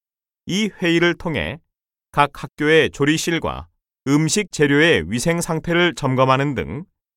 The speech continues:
위생 관리를 철저히 하기로 했습니다. 또한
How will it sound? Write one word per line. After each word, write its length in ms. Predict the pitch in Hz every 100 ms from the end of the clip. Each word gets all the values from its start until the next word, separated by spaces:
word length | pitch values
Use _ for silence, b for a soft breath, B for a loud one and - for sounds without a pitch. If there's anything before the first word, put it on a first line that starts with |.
| _ _
위생 320 | 127 120 135 131
관리를 500 | 135 135 143 73 67
철저히 560 | - 160 147 165 180
하기로 320 | 180 165 156 151
했습니다. 640 | 135 - 131 104 64 - _ _ _ _ _ _ _ _ _ _
또한 480 | - 175 151 73 131